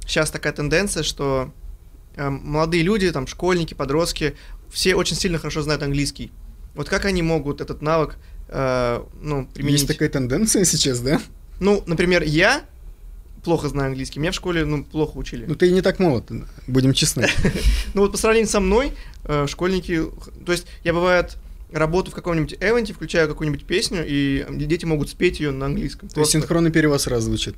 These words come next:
Speaker 2: Мгм.
Speaker 1: Да, <laughs> да, или так. Ну, то есть это реально ощущается, что д-, щас, э, молодые люди, моложе меня, которые, э, сильно хорошо знают английский. Вот как они могут это применить?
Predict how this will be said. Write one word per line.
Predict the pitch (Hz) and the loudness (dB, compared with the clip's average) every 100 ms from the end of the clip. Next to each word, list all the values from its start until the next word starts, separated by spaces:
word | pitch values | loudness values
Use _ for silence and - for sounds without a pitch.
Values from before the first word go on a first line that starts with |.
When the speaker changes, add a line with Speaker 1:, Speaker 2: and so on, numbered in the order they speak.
| - | -8
Speaker 2:
Мгм. | 110 127 151 | -4 -4 -2
Speaker 1:
Да, | 156 - - - | 0 0 -2 -10
<laughs> | - - | -12 -14
да, | 151 180 156 - - | -8 -8 -8 -10 -8
или | 160 165 | -2 0
так. | 160 160 147 - - - | 2 0 -2 -10 -18 -12
Ну, | 170 | -2
то | 185 | -2
есть | 175 | 0
это | 160 160 | -4 0
реально | 165 180 175 | 2 4 2
ощущается, | 151 - 160 160 - | 2 0 0 0 -4
что | 160 | -10
д-, | 135 - - - | -10 -14 -18 -8
щас, | - 151 - | -4 -4 -2
э, | 139 135 | -2 -2
молодые | 131 147 151 160 | -4 -2 2 4
люди, | 151 185 175 147 - - - - - - - - - - - - - - - | 2 2 0 -2 -6 -16 -18 -18 -18 -16 -16 -14 -16 -16 -18 -18 -18 -20 -6
моложе | 151 156 143 | 0 2 2
меня, | 143 160 | 0 0
которые, | 160 147 143 127 - - | -2 -4 -4 -4 -6 -8
э, | 143 | -8
сильно | - 175 175 | -6 -6 -6
хорошо | 170 147 | -4 -6
знают | 147 156 143 | -2 -2 -2
английский. | 143 147 147 - | -2 -4 -6 -10
Вот | - | -6
как | 180 | -4
они | 175 | -2
могут | 156 151 120 | -2 -2 -6
это | - | -10
применить? | - 139 135 123 | -8 -6 -8 -8